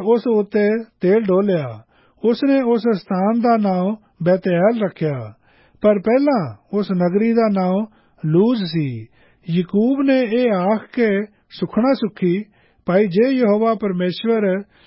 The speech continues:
ਮੇਰੇ ਅੰਗ ਸੰਗ ਹੋਵੇ ਔਰ ਇਸ ਮਾਰਗ ਵਿੱਚ ਜਿਸ ਵਿੱਚ ਮੈਂ ਤੁਰਿਆ ਜਾਂਦਾ ਹਾਂ, ਮੇਰੀ ਰਾਖੀ ਕਰੇ ਔਰ ਖਾਣ ਨੂੰ ਪ੍ਰਸ਼ਾਦੀ ਔਰ ਪਾਉਣ ਨੂੰ ਬਸਤਰ ਮੈਨੂੰ ਦੇਵੇ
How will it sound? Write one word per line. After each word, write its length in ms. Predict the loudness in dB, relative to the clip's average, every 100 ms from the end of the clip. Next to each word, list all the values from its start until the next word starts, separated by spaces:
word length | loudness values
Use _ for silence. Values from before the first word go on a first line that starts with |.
| _
ਮੇਰੇ 280 | 0 2 2 2
ਅੰਗ 200 | -2 -4 -2
ਸੰਗ 280 | -2 0 0
ਹੋਵੇ 320 | 2 2 2 -2 -8 _ _ _ -2
ਔਰ 240 | 0 0
ਇਸ 200 | -2 -2 -2
ਮਾਰਗ 360 | 0 2 2 0
ਵਿੱਚ 300 | 0 -2 -2 -2 -4 _ _ -4
ਜਿਸ 240 | -2 0 0
ਵਿੱਚ 240 | 0 0
ਮੈਂ 180 | 0 0
ਤੁਰਿਆ 340 | 0 0 2 0
ਜਾਂਦਾ 280 | 0 0 0
ਹਾਂ, 260 | 0 -2 -4 -10 _ -4
ਮੇਰੀ 340 | 0 2 2 2
ਰਾਖੀ 360 | 0 0 -2
ਕਰੇ 340 | 0 0 0 -2 -8 _ _ _
ਔਰ 180 | -2 -2
ਖਾਣ 400 | 0 0 0 2
ਨੂੰ 200 | 0 0 -2 -4 -6
ਪ੍ਰਸ਼ਾਦੀ 600 | -6 -2 -2 0 0 -2 -4 -12 _ -6
ਔਰ 180 | -4 -2 0
ਪਾਉਣ 280 | 0 0 0
ਨੂੰ 160 | 0
ਬਸਤਰ 400 | 0 -2 -2 -2
ਮੈਨੂੰ 340 | 0 0 -2 -2
ਦੇਵੇ 280 | 0 2